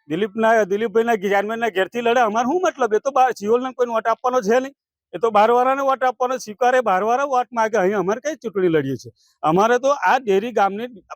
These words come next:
જે સંસ્થા છે, ગરીબોની જીવાદોરી છે આ ડેરી, એને અમારે સાચવવી છે.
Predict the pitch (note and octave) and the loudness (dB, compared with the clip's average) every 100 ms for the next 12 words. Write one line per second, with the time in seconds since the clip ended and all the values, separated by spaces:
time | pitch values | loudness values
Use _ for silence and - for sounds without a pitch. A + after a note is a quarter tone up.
0 | D#3+ A3 F3+ E3+ - A#3+ B3 G3 F3+ F#3+ | -6 -4 0 -2 0 2 2 -2 -2 0
1 | A#3 A#3+ B3+ F3 _ _ - D#3+ A3+ D4+ | 0 0 -4 -12 _ _ -4 2 4 6
2 | C#4+ A#3 D#3+ C#3 - - G3+ A3+ A3 F#3+ | 4 2 -2 -10 -10 -8 -4 2 2 2
3 | E3 E3+ G#3 C4 G#3+ G3+ G#3 D#4+ - _ | 0 -4 0 0 2 2 2 0 -6 _
4 | G3 G3 C#4 C4+ B3 E3+ | -2 -2 0 0 -2 -6